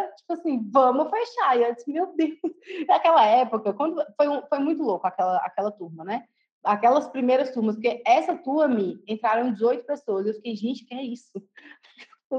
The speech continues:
De onde é que tá brotando tanta gente, né?" Bens a Deus. Aí ficou, só vi assim, "Ah, vou fechar. Ah, vai dar certo. Ah, tô entrando." E aí eu, "Meu Deus, que massa", né? Só fui pegando ali. Eu lembro que tu tem, tinha dois perfis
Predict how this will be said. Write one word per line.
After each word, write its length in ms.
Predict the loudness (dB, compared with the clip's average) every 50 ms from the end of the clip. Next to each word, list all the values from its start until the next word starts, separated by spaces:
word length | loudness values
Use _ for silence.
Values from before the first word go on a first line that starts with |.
| 0 2
De 80 | 4 4
onde 160 | 4 4 4
é 100 | 2 2
que 80 | 2 0
tá 80 | 0
brotando 540 | 2 2 0 0 0 -2 -2 -2 -2 -2 -4 -6 -6
tanta 200 | -6 -6 -6 -2 0 0 0 0 -2 -6
gente, 460 | -4 -2 -2 -2 -2 -4 -6 -8 _ -2
né?" 220 | 0 0 -2 -4 -8 -18 -16 -12 -10 -10 -10 -8
Bens 380 | 0 4 6 6 6 6 4 2
a 160 | 2 2 4 4
Deus. 240 | 4 4 4 2 0 -6 -14 -16 -8 0 4
Aí 180 | 6 6 6 6
ficou, 340 | 4 2 0 -2 -2 -4 -2
só 200 | _ 6 6 6
vi 140 | 6 4 4
assim, 360 | 4 2 2 2 0 0 0 0
"Ah, 180 | 0 2 2 4
vou 120 | 2 2 0
fechar. 400 | 0 0 0 0 0 0 -2 -2 0
Ah, 140 | 0 2 4
vai 120 | 4 4
dar 100 | 4 4
certo. 340 | 4 4 4 4 2 0 -6 -4
Ah, 160 | -2 0 0 0
tô 100 | 0 -2
entrando." 400 | -2 -2 0 0 0 0 -2 -4 -8 -16 _ _ _ _ -4
E 60 | 0
aí 160 | 2 2 2
eu, 100 | 2 2
"Meu 260 | 0 0 0 0 -2
Deus, 280 | -2 -2 -2 -2 -2 -4
que 120 | -4 -2 0
massa", 400 | 2 4 4 4 2 2 0 0
né? 160 | 0 0 0
Só 180 | 2 0 0 0
fui 120 | -2 -6
pegando 320 | -4 -4 -2 -2 0 2 2
ali. 120 | 4 4
Eu 80 | 4 4
lembro 200 | 4 2 0 -2
que 80 | -8 -14
tu 80 | -16 -12
tem, 160 | -10 -10 -10
tinha 220 | -8 -6 -4 0
dois 200 | 0 0 0 0
perfis 480 | 0 -2 -4 -4 -4 -6 -8 -8 -8 -10